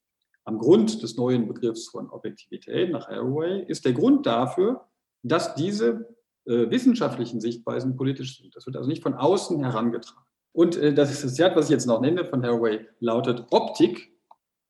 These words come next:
äh, ist eine Politik der Positionierung.“ Politics of Positioning.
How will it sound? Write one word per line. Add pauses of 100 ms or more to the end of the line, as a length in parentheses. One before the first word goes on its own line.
(200)
äh,
ist
eine
Politik (120)
der
Positionierung.“ (880)
Politics
of
Positioning.